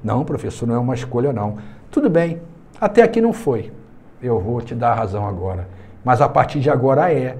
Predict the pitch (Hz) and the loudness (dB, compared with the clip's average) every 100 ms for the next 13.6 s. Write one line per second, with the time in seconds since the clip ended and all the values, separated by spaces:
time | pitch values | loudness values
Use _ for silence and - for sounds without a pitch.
0 | - - - - - - - - - 277 | -14 -20 -20 -20 -20 -20 -14 6 8 8
1 | - 214 160 - 190 220 214 269 294 - | 4 6 6 6 4 4 4 2 2 4
2 | 254 - - 214 233 - 220 220 185 - | 4 4 6 6 6 4 2 6 4 4
3 | 208 226 220 180 - 214 180 214 165 139 | 2 2 2 -2 6 6 8 6 6 4
4 | 165 135 107 - - 139 220 214 202 - | 2 4 2 -2 -4 2 2 4 4 4
5 | 214 226 208 262 262 - - - 226 226 | 4 6 4 2 0 2 2 4 4 6
6 | 196 - 220 220 208 - 240 208 175 196 | 4 6 2 4 2 6 6 6 6 6
7 | 151 123 110 - - - - - - - | 6 6 0 -2 -16 -20 -20 -20 -20 -20
8 | - - - - - - - - - - | -20 -20 -20 -20 -20 -20 -20 -20 -20 -20
9 | - 131 123 123 120 - - - 107 117 | -6 -2 2 4 4 2 -8 -8 -6 -4
10 | 110 117 120 - 127 123 196 233 - - | -4 -2 -4 -2 -2 0 -2 -6 -12 -18
11 | - - - 110 117 123 110 110 120 147 | -6 -4 0 -2 0 -2 0 2 2 0
12 | - 170 - - 117 113 117 113 - 104 | -2 -4 -4 -2 0 0 -4 -6 -6 -4
13 | 107 107 - - 131 | -2 -2 -6 -6 -6